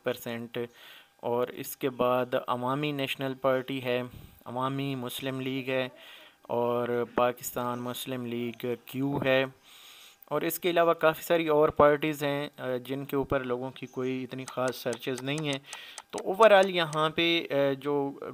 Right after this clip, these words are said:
Google ये ट्रेंड लगाया हुआ है, ये Google ने तकरीबन आज से, अ, तकरीबन कोई दो हफ्ते पहले, I think ये नौ तारीख को ये जो, अ, ट्रेंड है, ये जहाँ पे आप देख सकते हैं डेट इसकी, अ, ये नौ जनवरी से स्टार्ट हुआ है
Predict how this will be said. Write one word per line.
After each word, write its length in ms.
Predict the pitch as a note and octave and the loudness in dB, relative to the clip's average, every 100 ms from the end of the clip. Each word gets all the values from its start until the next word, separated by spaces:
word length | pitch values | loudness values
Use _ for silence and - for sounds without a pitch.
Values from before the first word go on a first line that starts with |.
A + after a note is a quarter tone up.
| C3 | -6
Google 220 | C#3 D#3 | 0 2
ये 520 | D3 C#3+ C#3+ D3 C#3+ | 2 -2 0 2 0
ट्रेंड 320 | C#3 C3+ C#3+ C3+ | 0 -2 -2 0
लगाया 340 | A#2 A#2 B2+ | 0 2 2
हुआ 200 | D3 C#3+ | 0 -2
है, 60 | D3 | -4
ये 60 | |
Google 300 | C#3 C3+ D3 | -4 -2 -2
ने 140 | D3 C#3+ | -2 -4
तकरीबन 600 | C#3 C#3 C#3 C#3+ C#3+ C#3+ | -4 -4 -4 -4 -6 -6
आज 240 | B2+ B2+ C3 | -2 -2 -2
से, 280 | - C3+ | -2 -2
अ, 40 | C3 - - - - - _ C3 | -4 -10 -20 -20 -20 -20 _ -6
तकरीबन 720 | B2+ B2 B2+ C3 C3 B2+ C3 | -6 -4 -6 -6 -6 -6 -8
कोई 280 | B2+ C3+ B2+ | -4 -4 -4
दो 380 | A#2 B2 C3+ C3 | -6 -4 -4 -4
हफ्ते 300 | B2+ - C#3+ | -6 -6 -4
पहले, 440 | C3+ C3 C3 B2+ | -4 -2 -2 -2
I 40 | B2+ | -4
think 220 | B2+ B2+ C3+ | -8 -8 -8
ये 80 | |
नौ 280 | B2+ B2+ D3+ | -4 0 2
तारीख 280 | D3 C3+ B2 - | 2 0 -2 -4
को 140 | A#2+ | -6
ये 220 | A#2 A#2+ | -6 -6
जो, 240 | A#2 A#2 A#2 | -6 -6 -6
अ, 240 | - - - A2+ | -8 -10 -10 -6
ट्रेंड 280 | B2+ B2+ B2 | -6 -4 -4
है, 180 | B2 | -4
ये 140 | A#2+ A#2 | -4 -6
जहाँ 220 | A#2 A#2 | -6 -6
पे 100 | B2+ | -4
आप 120 | B2 | -4
देख 240 | A#2 B2+ - | -4 -6 -4
सकते 260 | C#3 - | -4 -2
हैं 100 | C#3+ | -2
डेट 240 | C3+ C#3 C#3+ | 0 0 -2
इसकी, 360 | C#3 - D3 - - - - - | -6 -6 -8 -8 -20 -20 -20 -8
अ, 160 | C3 B2+ | -2 -2
ये 220 | C3+ C#3+ | 0 -2
नौ 300 | C3 C3+ D3+ | 0 0 2
जनवरी 360 | C#3+ D#3 D#3+ | 2 0 0
से 180 | D#3 D3 | 0 0
स्टार्ट 420 | - - B2+ B2+ | 0 6 8 8
हुआ 160 | C#3 C#3+ | 6 4
है 160 | C#3 | 4